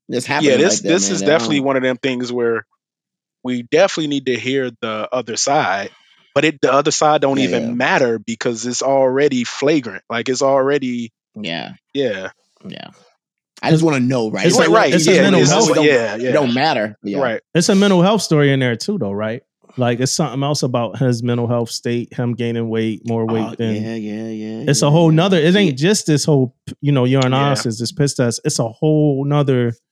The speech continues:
Speaker 1: Another
Speaker 3: uh,
Speaker 1: story, yeah.
Speaker 3: mental health, uh,
Speaker 1: Yeah.
Speaker 3: story about him trying to get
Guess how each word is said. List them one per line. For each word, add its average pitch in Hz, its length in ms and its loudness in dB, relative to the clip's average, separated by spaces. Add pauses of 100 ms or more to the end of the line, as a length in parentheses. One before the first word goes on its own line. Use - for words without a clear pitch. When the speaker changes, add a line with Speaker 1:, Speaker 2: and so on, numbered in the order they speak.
(260)
Speaker 1:
Another 98 320 -2
Speaker 3:
uh, 107 140 0
Speaker 1:
story, 104 300 -2
yeah. 85 60 -4
Speaker 3:
mental 143 260 4
health, 165 440 0
uh, 131 140 -4
Speaker 1:
Yeah. 117 40 -2
Speaker 3:
story 117 640 -2
about 113 320 -4
him 117 160 -2
trying 113 260 -4
to 110 60 -4
get 110 300 -8